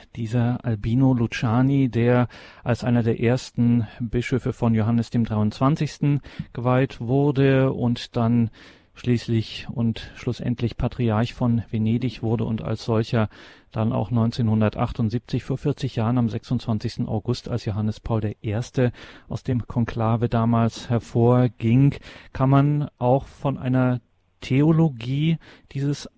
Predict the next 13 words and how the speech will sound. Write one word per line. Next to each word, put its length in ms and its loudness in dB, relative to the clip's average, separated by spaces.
Kardinals 640 0
Luciani 760 -2
sprechen? 540 -6
Haben 120 0
wir 120 0
da 380 0
Belege, 440 -2
Zeugnisse, 720 -2
die 160 -8
uns 200 -4
da 300 0
weiterhelfen 540 -2
können? 280 -4